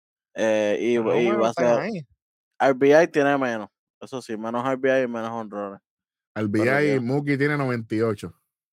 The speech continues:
Speaker 1: Eh, ochenta y cuatro tiene
Speaker 3: Jonrones
Speaker 1: Acuña.
Speaker 3: treinta y ocho, Mookie Betts.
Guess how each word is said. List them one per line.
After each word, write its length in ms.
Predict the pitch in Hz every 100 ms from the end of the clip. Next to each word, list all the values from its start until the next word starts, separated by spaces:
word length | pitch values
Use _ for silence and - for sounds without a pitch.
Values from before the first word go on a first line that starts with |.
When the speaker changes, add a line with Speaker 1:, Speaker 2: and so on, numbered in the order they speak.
| _ _ _ _
Speaker 1:
Eh, 140 | 117 104
ochenta 400 | 104 107 98 104
y 40 |
cuatro 440 | 101 110 101 98
tiene 500 | 98 98 98 95 73 - _ _ _ _ _ _ _ -
Speaker 3:
Jonrones 400 | 104 110 135 143
Speaker 1:
Acuña. 40 |
Speaker 3:
treinta 320 | 143 139 135
y 60 | 139
ocho, 460 | 180 180 165 165 165 _ _ _
Mookie 300 | 117 120 117
Betts. 640 | 160 185 - - - -